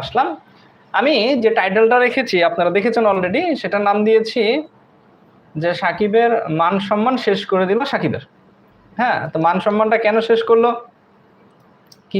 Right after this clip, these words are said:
কারণে শেষ হইলো, কি ঘটনা ঘটেছে, আমরা এই সকল বিষয়ে কথা বলবো। আপনারা সবাই অ্যাড হয়ে যান, অ্যাড হয়ে যান সবাই, লাইভ, লাইভে সবাই অ্যাড হয়ে যান, আপনাদের সাথে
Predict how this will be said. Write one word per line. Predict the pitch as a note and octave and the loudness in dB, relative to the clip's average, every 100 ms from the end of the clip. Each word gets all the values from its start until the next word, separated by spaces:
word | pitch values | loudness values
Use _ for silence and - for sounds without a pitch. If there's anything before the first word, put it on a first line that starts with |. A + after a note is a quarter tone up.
| G#3+ | 2
কারণে | A3 A3+ A3 | 2 2 2
শেষ | A3 A3+ | 2 4
হইলো, | A#3 B3 - _ _ _ _ - | 2 0 -6 _ _ _ _ -6
কি | G#3 G#3 | 0 2
ঘটনা | G#3 A3+ G#3+ | 2 2 2
ঘটেছে, | G#3+ A3 A#3 | 2 2 2
আমরা | A3 G3 | 2 0
এই | F#3 | 0
সকল | G3+ G3 F#3+ | 0 -2 -2
বিষয়ে | G3 G3 G3 | -2 -2 0
কথা | G3 G3 | 0 0
বলবো। | F#3 A#3 D#4+ - _ - _ _ _ _ _ - | 0 0 -2 -8 _ -20 _ _ _ _ _ -8
আপনারা | D3 F3+ F#3 F#3+ | -6 -2 -2 0
সবাই | F3+ F3 | 2 4
অ্যাড | F3+ F#3 | 2 2
হয়ে | E3+ E3 | 2 0
যান, | A3+ C#4 _ _ _ _ _ _ _ _ _ _ _ _ _ _ - _ _ _ _ _ _ _ _ _ _ _ - _ _ _ _ _ _ _ _ _ _ _ _ _ - _ _ - D#3 | -2 -4 _ _ _ _ _ _ _ _ _ _ _ _ _ _ -20 _ _ _ _ _ _ _ _ _ _ _ -20 _ _ _ _ _ _ _ _ _ _ _ _ _ -20 _ _ -10 -2
অ্যাড | E3+ G3 | 2 2
হয়ে | F#3+ | 2
যান | F#3 F#3 | 0 0
সবাই, | E3+ A3 A#3 | 0 0 2
লাইভ, | D3 D3+ D3+ D3+ A#2+ C#3+ | 2 0 -2 -8 -8 -2
লাইভে | C3+ C#3 D3+ E3 | 0 0 0 0
সবাই | D#3 | 0
অ্যাড | D3 D#3+ | 0 0
হয়ে | C#3 D3 | 0 -2
যান, | A3+ A#3+ _ _ _ _ - | -4 -6 _ _ _ _ -10
আপনাদের | C#3 D3+ D3+ | -6 -4 -4
সাথে | D#3 | -2